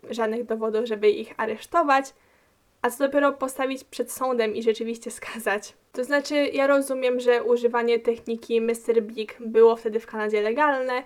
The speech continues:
ale warto zwrócić uwagę, że jeszcze tylko przez dwa lata.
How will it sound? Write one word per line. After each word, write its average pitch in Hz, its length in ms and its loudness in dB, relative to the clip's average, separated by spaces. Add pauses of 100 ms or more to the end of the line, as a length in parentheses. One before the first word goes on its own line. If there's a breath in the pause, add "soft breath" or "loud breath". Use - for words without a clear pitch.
(520 loud breath)
ale 294 280 6
warto 294 260 0
zwrócić 277 340 -2
uwagę, 269 500 2
że 262 320 0
jeszcze 262 260 -2
tylko 285 280 -4
przez 269 200 -4
dwa 285 160 -2
lata. 294 400 2